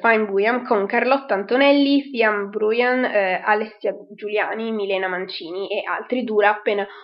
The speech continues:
ottantaquattro minuti, è una commedia, eh, di cui vi leggo subito la trama.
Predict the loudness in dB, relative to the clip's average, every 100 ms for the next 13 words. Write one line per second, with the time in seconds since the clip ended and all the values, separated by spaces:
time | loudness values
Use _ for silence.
0 | -4 0 2 2 2 0 -2 -4 -6 -4
1 | -4 -6 -8 -10 -10 -12 -20 -6 0 0
2 | 0 -4 -8 -8 -8 -2 -2 -2 -10 -20
3 | -20 _ -2 0 0 -2 -8 -8 -6 -6
4 | -8 -10 -8 -8 -8 -10 -10